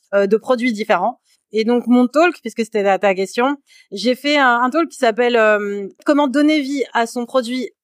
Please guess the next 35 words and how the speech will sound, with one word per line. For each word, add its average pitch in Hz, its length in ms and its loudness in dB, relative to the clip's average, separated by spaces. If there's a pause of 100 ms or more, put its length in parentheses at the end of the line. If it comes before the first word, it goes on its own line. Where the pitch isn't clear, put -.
avec 311 300 0
le 214 100 0
contenu. 208 400 -2 (560)
Parce 226 160 -2
qu'en 247 80 -4
fait, 320 160 0
on 277 80 -2
se - 80 -12
rend 202 120 -4
compte 285 360 0
que 247 240 2 (140)
assez 302 260 0
souvent, 240 500 -2
on 220 120 -6
va 214 80 4
avoir 220 240 2
des 226 100 2
produits 247 420 0
où, 226 200 -2 (480)
euh, 208 500 4
les 220 160 0
designers 233 520 0 (220)
qui 214 120 -8
veulent 226 140 2
bien 226 180 0
faire, 254 240 0
certes, 262 320 -2
mais 208 280 0 (320)
en 185 60 -18
fait, 254 140 2
vont 247 260 0 (220)
vous 226 160 -6
poser 254 260 0
du 226 160 -6
texte, - 500 -4